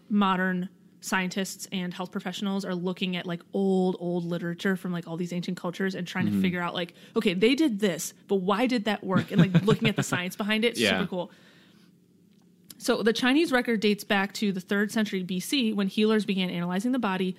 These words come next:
Speaker 1: interpreting its functions, and describing its reactions to various treatments, including herbal remedies, massage, and acupuncture. For more than two thousand and two hundred years, generations of scholars added to and refined the knowledge.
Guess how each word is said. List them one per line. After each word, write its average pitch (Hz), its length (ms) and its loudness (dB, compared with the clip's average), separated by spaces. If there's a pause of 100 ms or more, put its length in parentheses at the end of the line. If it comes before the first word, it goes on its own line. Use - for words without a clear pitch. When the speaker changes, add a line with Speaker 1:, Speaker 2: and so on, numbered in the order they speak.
(140)
Speaker 1:
interpreting 226 400 0
its 262 120 -2
functions, 196 480 0
and 190 100 -2
describing 190 460 0
its - 260 -4 (240)
reactions 196 480 0
to 190 80 -8
various 175 220 -2
treatments, 214 420 0 (320)
including 233 420 0
herbal 202 260 2
remedies, 180 380 2
massage, 170 420 -2
and 220 80 -2
acupuncture. - 540 -8 (400)
For 214 100 0
more 226 220 6
than 208 140 4
two 294 260 2
thousand 269 300 0
and 180 100 -2
two 254 140 4
hundred 240 220 2
years, 208 440 0 (220)
generations 226 640 2
of 208 80 0
scholars 185 440 0
added 196 280 -2
to 247 140 0
and 226 100 2
refined 180 600 -4
the 190 80 -4
knowledge. 185 520 -2